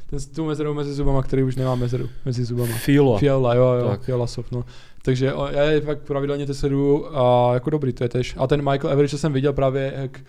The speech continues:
Speaker 1: měli spolu nějaký stream, ale to už bylo hodně dávno, no, ale je to takový též, jako, že jsem si říkal, postavička, která se nezalíbí každému,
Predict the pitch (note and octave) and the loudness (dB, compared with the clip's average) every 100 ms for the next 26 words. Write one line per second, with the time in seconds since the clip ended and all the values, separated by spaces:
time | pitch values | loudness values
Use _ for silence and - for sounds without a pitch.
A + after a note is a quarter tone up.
0 | _ - C3+ C3 C#3 C3+ C3 C3+ C3 C3+ | _ -6 -4 -2 0 0 0 -4 -6 -4
1 | C3+ C#3 B2+ C3+ B2+ C3+ B2+ C#3+ A#2+ A2+ | -4 -2 -2 0 0 0 2 0 0 -2
2 | A2+ B2 C3 C#3 C#3+ - - - - C#3 | -4 -2 0 0 0 -6 -20 -20 -4 0
3 | F#3 E3+ E3 F3 E3+ E3+ F3 D#3 C#3+ D3 | 2 2 0 0 2 2 2 2 0 0
4 | C3+ C3+ C#3+ C#3+ C#3 C#3+ D3 C#3 C#3+ C3 | -4 -4 -8 -6 -2 -2 -2 -2 -2 -2
5 | C#3+ C#3 C#3+ C#3+ C#3 C3+ D3 C#3 C#3+ D3 | -4 -2 2 4 4 2 0 2 2 2
6 | C#3+ C#3 C3+ C#3 C#3+ C#3+ | 0 0 0 0 -2 -4